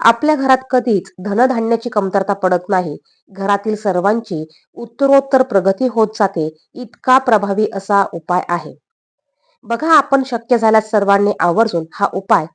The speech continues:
करायचा आहे. या वस्तू या दिवशी गायीला प्रत्यक्षात खाऊ घालायच्या आहे. ज्यांना शक्य होईल त्यांनी प्रत्यक्षात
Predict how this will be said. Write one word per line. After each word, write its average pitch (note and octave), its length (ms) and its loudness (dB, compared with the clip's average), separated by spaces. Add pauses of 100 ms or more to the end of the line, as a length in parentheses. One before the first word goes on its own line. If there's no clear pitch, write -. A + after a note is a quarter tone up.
करायचा F#3+ 440 0
आहे. F3 260 -4
या F#3+ 100 4
वस्तू G3 340 0
या B3+ 120 4
दिवशी G#3+ 260 -2
गायीला F3+ 280 2
प्रत्यक्षात G3 640 -6
खाऊ G3+ 200 4
घालायच्या G#3 400 0
आहे. F3+ 160 -2 (480)
ज्यांना C4+ 300 -2
शक्य B3 320 -4
होईल A3 180 2
त्यांनी G#3+ 240 0
प्रत्यक्षात G3 600 -4